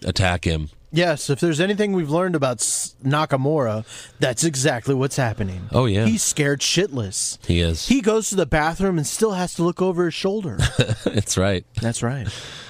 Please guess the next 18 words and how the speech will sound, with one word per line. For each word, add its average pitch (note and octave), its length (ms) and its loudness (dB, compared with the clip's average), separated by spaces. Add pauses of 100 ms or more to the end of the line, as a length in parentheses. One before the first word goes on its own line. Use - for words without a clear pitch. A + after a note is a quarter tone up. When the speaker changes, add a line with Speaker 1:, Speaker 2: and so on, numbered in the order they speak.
(300)
Speaker 1:
Uh, A#2+ 540 4
so D#3+ 580 2 (100)
next E3+ 400 2
up, E3+ 380 2
our C#3+ 240 4
next D#3+ 260 0
match D3+ 380 2
is C#3 420 2
Aaliyah C#3+ 500 2
versus B2 440 0
Billie A2+ 320 2
Kay F3 600 2 (420)
with A#2+ 220 2
Peyton C3 320 4
Royce B2 400 2
in A2 280 2
Billy's G#2+ 420 2
corner. C#3+ 680 0